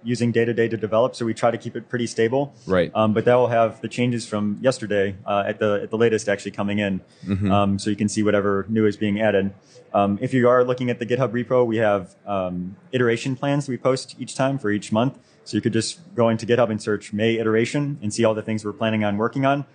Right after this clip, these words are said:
Speaker 1: And those
Speaker 2: Nice.
Speaker 1: should link to the individual issues where you can follow along there. Um, and if you are on GitHub and you see a feature you really want supported, make sure to use, like, the thumbs up emoji on that issue, because that is one way we go about judging which ones we should
Speaker 2: Oh, okay.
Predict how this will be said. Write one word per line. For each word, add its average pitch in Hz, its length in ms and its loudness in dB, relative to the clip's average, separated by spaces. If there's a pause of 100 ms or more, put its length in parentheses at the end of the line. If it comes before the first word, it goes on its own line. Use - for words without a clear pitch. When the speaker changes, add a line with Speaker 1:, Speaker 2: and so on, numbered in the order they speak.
(140)
Speaker 1:
And 101 80 -4
those 92 80 2
Speaker 2:
Nice. 117 160 2
Speaker 1:
should 110 160 0
link 113 200 -2
to 107 100 -10
the 107 100 -2
individual 101 420 -2
issues 101 360 -2
where 104 80 2
you 101 80 0
can 101 120 -2
follow 104 320 2
along 101 280 -2
there. 98 280 0 (500)
Um, 107 300 2
and 127 120 0
if 131 120 -2
you 143 100 4
are 160 120 4
on 123 120 -2
GitHub 117 260 2
and 110 80 -2
you 107 60 -2
see 117 140 -4
a 113 80 0
feature 117 260 -6
you 107 100 -2
really 113 180 2
want 110 200 0
supported, 104 480 0 (100)
make 113 160 -2
sure 135 140 0
to 120 80 -2
use, 113 240 0
like, 104 200 -2
the 104 80 -2
thumbs 117 280 0
up 113 140 4
emoji 107 500 -2 (340)
on 113 140 2
that 113 160 4
issue, 139 300 -2
because 120 260 -2
that 117 160 4
is 113 240 -2
one 117 220 0
way 113 100 4
we 110 280 0
go 117 160 2
about 110 260 2 (240)
judging 117 480 0
which 117 200 -6
ones 120 160 2
we 110 80 -2
should 113 160 -4
Speaker 2:
Oh, 147 60 2
okay. 135 120 6